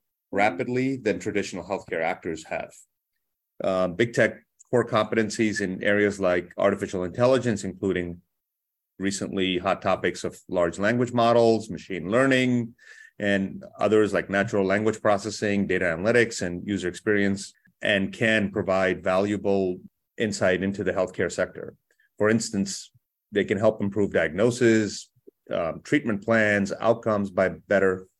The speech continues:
leveraging data. There's an opportunity for alignment for these companies with existing products and services. So companies like Google and Apple and Amazon have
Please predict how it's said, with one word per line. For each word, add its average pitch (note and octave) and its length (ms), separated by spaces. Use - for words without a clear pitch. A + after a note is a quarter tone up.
leveraging F2+ 400
data. E2 300
There's G#2 640
an G#2+ 100
opportunity A2 600
for G2+ 600
alignment A#2 640
for D3+ 200
these C#3 240
companies D3+ 580
with A#2 320
existing A2 600
products G#2 400
and F#2+ 100
services. B2+ 720
So G2+ 640
companies A2+ 320
like G#2 160
Google A#2 440
and F#2+ 120
Apple A2 340
and F#2+ 100
Amazon A2+ 520
have G2+ 240